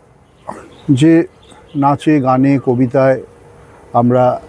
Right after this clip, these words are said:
আহ, সবাই উৎসবে মেতে উঠি, কিন্তু তার যে বাণী, তার যে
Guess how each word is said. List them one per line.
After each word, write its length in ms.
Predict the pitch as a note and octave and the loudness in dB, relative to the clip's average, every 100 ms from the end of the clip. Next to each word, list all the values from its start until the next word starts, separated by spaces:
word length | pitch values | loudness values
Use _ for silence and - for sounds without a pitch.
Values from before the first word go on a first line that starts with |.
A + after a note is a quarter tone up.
| - - | -20 -10
আহ, 340 | C3+ A2+ G#2+ - | -6 -6 -8 -6
সবাই 280 | C#3 C#3+ | -2 2
উৎসবে 400 | C#3 C#3 - D3 | 2 0 -2 0
মেতে 260 | C3+ B2+ C#3 | 2 0 2
উঠি, 340 | C#3 B2 B2+ F3 - - - - - - | 0 0 -4 -8 -14 -20 -20 -20 -20 -6
কিন্তু 200 | D#3 D#3+ | -2 0
তার 240 | F3 E3 D#3 C#3+ - _ | 2 0 0 -8 -20 _
যে 100 | C#3+ | -4
বাণী, 480 | C#3+ B2+ C#3+ F3 A#2 F#2 _ - - - - - | -2 0 0 0 -2 -6 _ -20 -20 -20 -20 -4
তার 200 | B2 A#2+ | -2 -2
যে 140 | C3+ | -4